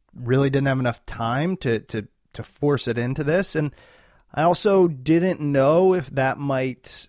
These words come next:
kind of throw off the flow of this. So I just went with what came to me, what I remembered.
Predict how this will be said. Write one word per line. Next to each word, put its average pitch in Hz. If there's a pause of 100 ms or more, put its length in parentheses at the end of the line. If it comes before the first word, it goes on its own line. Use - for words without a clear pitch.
(140)
kind 139
of 127
throw 127
off 120
the 120
flow 117
of 120
this. 143
So 214 (280)
I 269
just 247
went 180
with 156
what 143
came 139
to 135
me, 131
what 113
I 117
remembered. 101